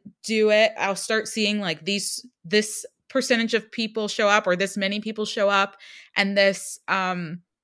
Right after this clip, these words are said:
conversion rate, like, this many people purchase or buy a call from me.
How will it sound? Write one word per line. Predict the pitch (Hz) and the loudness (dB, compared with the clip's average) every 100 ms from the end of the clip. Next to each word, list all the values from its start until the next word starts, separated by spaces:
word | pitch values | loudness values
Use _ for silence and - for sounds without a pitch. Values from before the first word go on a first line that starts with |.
| _ _ - | _ _ -8
conversion | - 208 180 190 208 202 | -2 2 2 2 0 2
rate, | 208 - | 2 2
like, | 180 | 0
this | 190 185 | -2 -4
many | 196 | -6
people | 185 196 185 | -6 -2 0
purchase | 180 196 180 208 196 196 | 0 -2 0 2 2 2
or | |
buy | 180 175 | 0 2
a | 151 | 2
call | 147 226 220 226 | 0 -2 0 0
from | - 247 | -2 -4
me. | 233 233 226 | -2 -2 -2